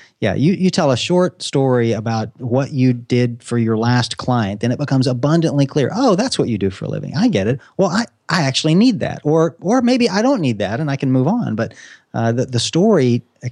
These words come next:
really explains it, whereas job titles and functions and, and, uh, you know, buzzwords really don't help people that much.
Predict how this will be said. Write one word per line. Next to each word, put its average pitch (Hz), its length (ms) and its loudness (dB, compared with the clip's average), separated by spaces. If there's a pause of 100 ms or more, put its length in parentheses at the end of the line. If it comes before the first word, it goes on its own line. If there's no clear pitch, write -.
really 156 300 2
explains 147 540 0
it, - 100 -2
whereas 117 320 0
job 151 340 0
titles 135 460 0
and 110 140 0
functions 127 500 2
and, 107 160 0 (460)
and, 104 240 2
uh, 98 280 0 (280)
you 120 140 -6
know, 101 280 -2
buzzwords 120 720 0
really 135 320 2
don't 104 200 -2
help 101 180 -4
people - 240 -6
that - 140 -8
much. - 340 -14